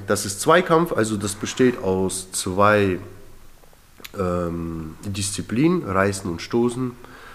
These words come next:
Äh, das muss man sich so vorstellen, äh, man fängt an mit Reißen,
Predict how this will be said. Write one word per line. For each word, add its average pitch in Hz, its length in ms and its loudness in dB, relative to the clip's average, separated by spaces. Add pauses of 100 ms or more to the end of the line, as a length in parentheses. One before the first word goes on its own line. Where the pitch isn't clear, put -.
(320)
Äh, 98 280 2
das 90 180 -2
muss 107 200 -2
man 98 140 0
sich 90 160 -6
so 104 100 2
vorstellen, 110 760 0
äh, 92 140 -6
man 92 200 -2
fängt 95 260 -4
an 95 260 -2
mit 82 220 -8
Reißen, 131 480 0